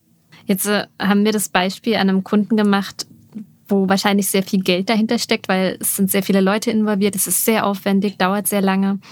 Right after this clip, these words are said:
Wenn man aber jetzt zum Beispiel, ich hab dich ja auch vorgestellt und die ganzen tollen Magazine aufgezählt, für die du schon gearbeitet hast. Und da hört man aus der Modewelt ja schon, dass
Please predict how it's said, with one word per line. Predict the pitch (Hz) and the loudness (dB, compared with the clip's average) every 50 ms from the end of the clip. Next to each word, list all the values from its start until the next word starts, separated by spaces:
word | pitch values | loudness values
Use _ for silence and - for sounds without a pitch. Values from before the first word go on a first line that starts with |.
| - - - | -20 -12 -4
Wenn | 214 190 202 208 | 0 2 2 4
man | 208 208 202 | 4 2 2
aber | 196 185 196 | 2 2 2
jetzt | 196 190 190 190 - - - | 2 0 0 -2 -4 -2 0
zum | 202 | 2
Beispiel, | 196 190 - - 202 196 185 - - | 2 2 0 0 0 0 0 0 -2
ich | 196 - | 0 0
hab | 202 - | 0 0
dich | 220 185 | 0 0
ja | - - | 0 2
auch | - 196 - | 0 0 -2
vorgestellt | - - 202 196 190 190 - - 190 190 190 | 0 0 0 0 0 -2 0 0 0 0 2
und | - 202 196 | 2 2 2
die | 190 | 2
ganzen | - 190 190 - 214 190 | 2 2 2 2 0 0
tollen | - 202 202 196 202 | 0 0 2 2 2
Magazine | 196 190 196 190 - - - 226 233 226 202 185 180 - | 2 2 0 -2 -2 0 2 4 4 4 4 2 0 0
aufgezählt, | 180 185 - - 208 190 - - 202 190 190 | 0 -2 -2 -2 -6 -4 -2 0 0 0 0
für | - - 185 | 0 -2 0
die | 185 202 190 | 2 2 2
du | 190 190 | 2 2
schon | 190 - 196 185 185 | 2 2 2 2 4
gearbeitet | 185 175 - 170 180 175 185 180 180 185 185 - - | 2 2 2 0 0 0 -2 -4 -4 -6 -8 -8 -6
hast. | 185 185 185 - - _ _ - - | -6 -4 -4 -4 -6 _ _ -4 0
Und | 202 202 196 196 190 - _ _ _ _ _ _ _ _ - | 2 2 2 2 0 -2 _ _ _ _ _ _ _ _ -2
da | - 175 165 196 | 0 0 0 2
hört | 226 240 240 240 | 0 0 0 0
man | 247 233 | 0 0
aus | 226 220 | 0 -2
der | - 233 214 | 0 0 2
Modewelt | 208 202 208 208 214 196 202 202 196 | 2 2 2 2 2 2 0 0 0
ja | 208 202 | -2 -2
schon, | - - 214 226 233 - - | 0 0 2 2 0 0 0
dass | - 190 190 - - - | -2 0 0 0 -4 -4